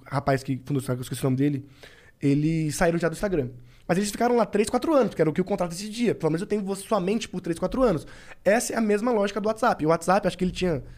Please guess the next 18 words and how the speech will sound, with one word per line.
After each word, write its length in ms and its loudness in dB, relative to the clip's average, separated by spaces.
é, 460 2
quarenta 320 2
e 40 0
seis 140 -2
funcionários, 540 2
al-, 320 -6
algo 180 2
assim 140 -4
também, 260 2
mas 140 0
tinha 160 -2
uma 100 6
base 160 2
de 40 -2
usuários 180 0
fodida. 540 0
E, 60 -8
cara, 340 2